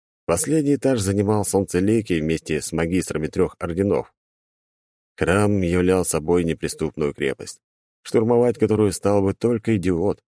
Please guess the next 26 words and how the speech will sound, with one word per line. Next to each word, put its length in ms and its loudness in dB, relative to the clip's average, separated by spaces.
Мне 160 2
кажется, 320 -2
что 160 0
даже 400 0
вторгнись 540 -2
в 40 -4
Арбен 440 0
все 360 0
демоны 460 0
разом, 400 0
храм 400 0
бы 80 2
устоял. 560 -2
Как 160 -4
минимум, 420 0
смог 360 2
бы 80 0
держать 340 0
оборону 380 2
долгие 380 0
годы. 400 -2
У 120 2
входа 480 2
смолил 400 2
самокрутку 640 0
Джавелин. 560 0